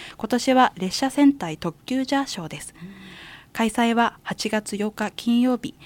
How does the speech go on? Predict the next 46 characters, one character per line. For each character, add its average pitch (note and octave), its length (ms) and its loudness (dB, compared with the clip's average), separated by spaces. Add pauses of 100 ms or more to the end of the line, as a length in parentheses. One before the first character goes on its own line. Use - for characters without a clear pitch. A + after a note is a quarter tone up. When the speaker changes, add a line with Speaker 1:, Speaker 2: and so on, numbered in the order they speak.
(220)
Speaker 1:
午 B3 160 4
前 G3+ 160 2
十 A3 200 2
一 B3+ 180 0
時 C#4 100 -2
か G3 160 -4
ら D#3 240 -6
午 A#3+ 140 0
後 - 100 -4
三 C#4 260 4
時 D4 120 -4
か G3+ 140 -2
ら F3 120 -2
の D#3+ 100 -4
二 E3 140 -4
回 B3+ 220 -2
で A3+ 100 -4
す。 - 160 -14 (640)
そ - 160 -4
し - 60 -6
て、 - 320 -2
夏 G#3 240 -2
の C4 80 6
イ C#4 60 6
ベ C#4+ 120 6
ン C#4+ 60 6
ト C#4+ 80 0
と C#4+ 100 -2
し C4+ 60 -6
て C4+ 160 -2
欠 G#3+ 160 -6
か A3+ 100 -2
せ C4 100 0
な C4+ 120 6
い D4 80 8
の C4 100 8
が G3 220 -6
納 G#3+ 180 2
涼 A#3+ 160 2
花 C4+ 220 8
火 C4 100 0
で B3 80 0
し - 80 -6
ょ G#3 60 -4
う - 20 -10
か。 - 160 -6